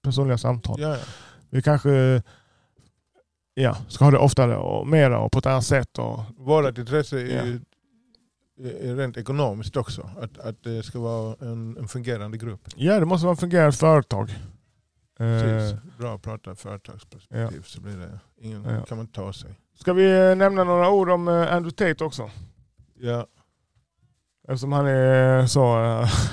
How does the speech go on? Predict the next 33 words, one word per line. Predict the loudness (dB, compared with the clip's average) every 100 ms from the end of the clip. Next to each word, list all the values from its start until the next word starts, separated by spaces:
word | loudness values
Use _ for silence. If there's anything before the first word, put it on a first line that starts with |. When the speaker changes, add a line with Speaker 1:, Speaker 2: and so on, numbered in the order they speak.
| -4
Speaker 1:
<laughs> | -4 -4 -6 -8
han | 0 2
väljer, | 6 4 4 0 0
han | -2 0
Patrick | 0 0 -2 -8
på | -4
Value | -2 0 -2
Entertainment. | -6 -6 -6 -6 -6
Han | -6
pratar | -2 -2 -2 -4
om | -2
varje | 0 0
avsnitt, | -2 -6 -12 -14
alltså. | -18 -16
Speaker 2:
Mm. | -12 -10 -10 -14 -20 _
Speaker 1:
Och | -4 0
jag | 0
tycker | 2 2
det |
är | 4
lite | 2 -4
coolt, | -8 -8 -8
för | -10
man | -6 -8 -8
får, | -12 -12 -12
man | -12
får | -10 -12
inte | -12 -10 -10 -8
det. | -8 -6
Han, | -6 -4
han | -2
blir | 0
omhäktad. | 2 0 0 -4 -6